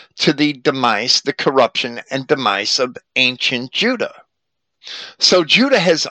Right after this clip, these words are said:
always had this problem because Judah himself had married the daughter of a strange god. Judah always had this problem underlying in the background.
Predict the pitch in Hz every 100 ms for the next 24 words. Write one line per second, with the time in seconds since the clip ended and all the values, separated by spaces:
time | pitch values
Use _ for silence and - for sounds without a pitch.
0 | - 165 247 254 226 - 170 202 156 107
1 | 104 113 - - - _ - 151 - -
2 | 233 240 120 101 101 107 - - _ 170
3 | 170 175 143 - - 165 220 160 120 127
4 | - - _ - 147 127 - 269 240 131
5 | 139 - - - 165 156 139 139 180 214
6 | 226 240 220 208 185 147 151 160 139 -
7 | - 143 120 113 - 247 156 90 95 104
8 | _ - - - 175 285 262 151 240 262
9 | 214 - 123 104 - - 233 165 - _
10 | _ _ _ _ _ _ _ _ _ _
11 | - _ _ 160 156 147 147 135 127 127
12 | 123 120 113 139 139 - 85 69 - -